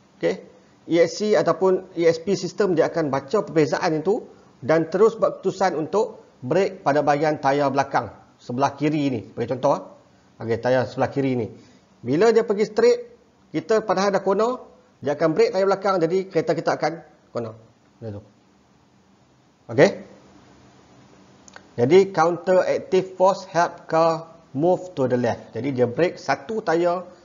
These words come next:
kereta kita dapat corner dengan baik. Kalau contoh, kalau kita mengelak benda,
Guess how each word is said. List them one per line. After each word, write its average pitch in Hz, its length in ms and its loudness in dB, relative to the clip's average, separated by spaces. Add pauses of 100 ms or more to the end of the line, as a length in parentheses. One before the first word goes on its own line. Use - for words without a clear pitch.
(160)
kereta 131 240 0
kita 147 240 0
dapat 131 400 -2
corner 131 240 0
dengan 123 320 -4
baik. 160 400 0 (640)
Kalau 123 240 2
contoh, 135 320 0
kalau 139 160 0
kita 135 240 -2
mengelak 139 320 2
benda, 180 400 -2